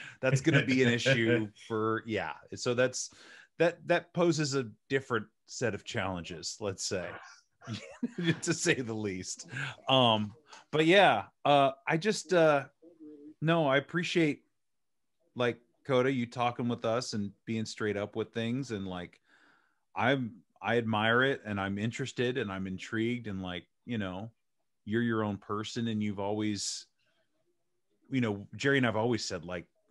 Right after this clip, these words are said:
Speaker 1: the program that we prescribe to, subscribe to is not for everyone, and nor should it be.
Speaker 2: Right, right.
Speaker 1: Right?
Speaker 2: It sh-,
Speaker 1: And
Speaker 2: yeah.
Speaker 1: everybody's different. And
Speaker 2: Exactly.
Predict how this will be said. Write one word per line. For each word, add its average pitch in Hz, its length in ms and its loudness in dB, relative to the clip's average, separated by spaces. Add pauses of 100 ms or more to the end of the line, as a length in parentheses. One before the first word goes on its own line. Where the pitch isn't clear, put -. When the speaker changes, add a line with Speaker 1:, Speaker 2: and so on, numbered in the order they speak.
(180)
Speaker 1:
the 104 100 -12
program 107 400 -4
that 90 100 -6
we 98 140 -6
prescribe 87 580 -10
to, 90 280 -8
subscribe 82 560 -12
to 85 240 -8
is 82 160 -12
not 87 300 -12
for 82 180 -14
everyone, 73 540 -16 (340)
and 92 120 -8
nor 92 160 -6
should 92 260 -8
it 98 60 -6
be. 139 40 2
Speaker 2:
Right, 110 280 4 (420)
right. 110 300 4
Speaker 1:
Right? - 20 -18 (200)
Speaker 2:
It 104 80 -10
sh-, - 180 -8
Speaker 1:
And 95 80 -8
Speaker 2:
yeah. 113 100 2
Speaker 1:
everybody's 92 320 -2
different. - 500 -12 (320)
And 90 100 -8
Speaker 2:
Exactly. 85 520 -8